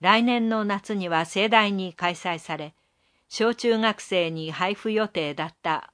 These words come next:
オリンピック観戦チケットが無事に使用され、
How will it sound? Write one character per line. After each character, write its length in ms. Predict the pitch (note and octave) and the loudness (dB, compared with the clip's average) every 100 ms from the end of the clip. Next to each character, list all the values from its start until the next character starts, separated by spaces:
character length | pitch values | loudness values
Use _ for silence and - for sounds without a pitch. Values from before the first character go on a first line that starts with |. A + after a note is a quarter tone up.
| - | -8
オ 60 | |
リ 160 | F3 A#3+ | -2 0
ン 80 | A3 | 0
ピ 140 | A#3+ | -4
ッ 100 | G#3+ | -6
ク 160 | - E3 | -6 -4
観 240 | F#3 G#3+ | -2 -2
戦 260 | G#3+ A3 G3+ | -2 -4 -4
チ 120 | - | -6
ケ 80 | F#3 | -8
ッ 80 | E3 | -8
ト 100 | D#3+ | -12
が 180 | D#3 D3+ - _ _ _ _ - | -12 -12 -14 _ _ _ _ -8
無 160 | E3+ | -6
事 160 | F3 A#3+ | -2 0
に 200 | A#3 A3 | 2 0
使 180 | - G3+ | -2 0
用 160 | G3 | 0
さ 180 | F3+ F3+ | 0 -4
れ、 180 | E3+ D#3+ | -6 -10